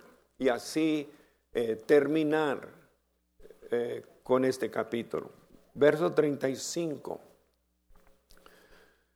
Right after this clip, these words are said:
"¿No decís vosotros, aún faltan cuatro meses para que llegue la siega?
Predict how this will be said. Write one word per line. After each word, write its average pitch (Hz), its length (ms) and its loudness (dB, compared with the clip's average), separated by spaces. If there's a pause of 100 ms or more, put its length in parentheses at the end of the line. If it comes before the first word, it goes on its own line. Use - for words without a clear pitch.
(120)
"¿No 165 400 6
decís 175 880 2
vosotros, 131 1300 0
aún 139 320 4
faltan 143 480 2
cuatro 147 400 2
meses 139 400 0
para 120 320 0
que 113 120 -4
llegue 123 300 0
la 113 160 -4
siega? 147 600 -6